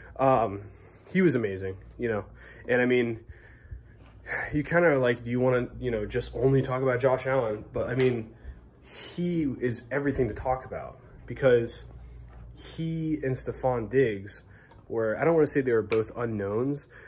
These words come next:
but nobody, I don't think, expected them to be this good, you know? And they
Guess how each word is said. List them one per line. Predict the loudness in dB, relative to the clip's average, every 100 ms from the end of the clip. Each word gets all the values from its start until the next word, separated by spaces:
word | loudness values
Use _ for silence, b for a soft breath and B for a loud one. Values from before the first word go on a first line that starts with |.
| B B 0
but | 4 4 4 0
nobody, | 2 10 10 10 6 4 -2
I | 2 6
don't | 6 4
think, | -6 -12 -10 -12 -14 -16 -8
expected | -6 -6 0 -2 -2 0
them | 0 0 -4
to | -10
be | -8 -6
this | -4 -6
good, | -6 2 2 2 -6 -20 -20 B B B B
you | -2
know? | 0 -2 0
And | 6
they | 8 10 8 4